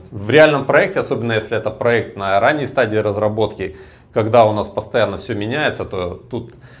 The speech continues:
либо должен автоматизатор тогда заниматься ручным тестированием, что получается еще по факту дороже. Поэтому тут вот как раз эти вопросы помогут.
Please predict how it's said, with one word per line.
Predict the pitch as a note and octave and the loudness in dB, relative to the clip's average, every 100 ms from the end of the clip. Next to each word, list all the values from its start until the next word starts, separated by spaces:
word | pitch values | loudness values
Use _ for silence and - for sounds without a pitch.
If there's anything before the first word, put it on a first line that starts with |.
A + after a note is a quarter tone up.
| - - - | -20 -20 -4
либо | A#2 A#2+ B2 | 0 4 6
должен | C3+ C#3 A2+ B2 A2+ - - - - - - - - - - | 6 2 0 -4 -4 -10 -20 -20 -20 -20 -20 -20 -20 -20 -18
автоматизатор | - - C3+ B2+ B2+ C3+ A3+ F3+ B2+ | -8 -6 -4 -4 -2 4 4 4 -2
тогда | A#2 G#2+ | 0 0
заниматься | G#2 A2+ A#2 G#2+ - | 0 -2 -2 -2 -2
ручным | G#2+ - A#2 G2+ | -8 -6 -6 -6
тестированием, | A2 - B2+ G#2 F#2 | -8 -4 -2 0 -2
что | F2 - | -6 -8
получается | G#2 A#2 A2+ - A2 A2+ | -6 -4 -2 0 0 -2
еще | G#2+ - | -4 -4
по | G2 | -2
факту | - F#2 A2 | -2 -2 -2
дороже. | F#2+ G#2 G2 F2+ - - - - - - - - - - _ _ - - - | 0 2 2 -2 -6 -12 -20 -20 -20 -20 -20 -20 -20 -20 _ _ -20 -20 0
Поэтому | A#2+ F3 F#3+ E3+ | 4 4 2 -2
тут | - G3+ G3 | 0 -2 0
вот | D3+ D3+ | -4 -4
как | D3+ B2 | -6 2
раз | D#3+ - | 2 2
эти | C#3+ C#3 | -2 0
вопросы | C3 A#2+ F3+ G3 A#2 | -2 0 -2 -4 -6
помогут. | B2 B2 E3+ B2 A2 | -4 0 0 0 -4